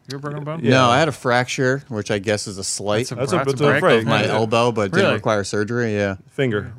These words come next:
Speaker 2: ring finger, playing
Speaker 1: Yeah,
Speaker 2: basketball.
Speaker 1: fingers and, fingers and toes. That's all I
Speaker 3: Interesting.
Speaker 1: got.
Speaker 2: Yeah,
Speaker 1: All right.
Speaker 2: so nothing, nothing
Speaker 1: So he's
Speaker 2: too
Speaker 1: never broken a
Speaker 2: exciting.
Speaker 1: bone. All right,
Speaker 3: Yeah.
Speaker 1: so Nate, sorry.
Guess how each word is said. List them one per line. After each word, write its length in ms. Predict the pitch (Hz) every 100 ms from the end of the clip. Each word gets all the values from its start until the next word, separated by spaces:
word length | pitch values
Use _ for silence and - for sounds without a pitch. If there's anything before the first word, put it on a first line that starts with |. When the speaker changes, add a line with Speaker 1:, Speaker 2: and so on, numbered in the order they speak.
| -
Speaker 2:
ring 160 | 131 123
finger, 260 | 113 101
playing 220 | 98 110
Speaker 1:
Yeah, 80 | 107
Speaker 2:
basketball. 340 | 107 127 107 92
Speaker 1:
fingers 420 | 131 123 110 95
and, 180 | 110 -
fingers 240 | 131 120
and 100 | 117
toes. 240 | 120 113 101
That's 100 | 110
all 80 |
I 20 | 107
Speaker 3:
Interesting. 260 | 104 101 -
Speaker 1:
got. 40 |
Speaker 2:
Yeah, 180 | 135 92
Speaker 1:
All 60 | 90
right. 100 | 110
Speaker 2:
so 260 | 107 101 95
nothing, 380 | 143 160 151 143
nothing 180 | 160 143
Speaker 1:
So 40 |
he's 40 | 147
Speaker 2:
too 60 |
Speaker 1:
never 140 | 147 143
broken 120 | 123
a 180 | 107 104
Speaker 2:
exciting. 40 |
Speaker 1:
bone. 220 | 131 139 143
All 40 |
right, 100 | 131
Speaker 3:
Yeah. 60 | 131
Speaker 1:
so 120 | 143
Nate, 300 | 139 143 147
sorry. 300 | 139 135 151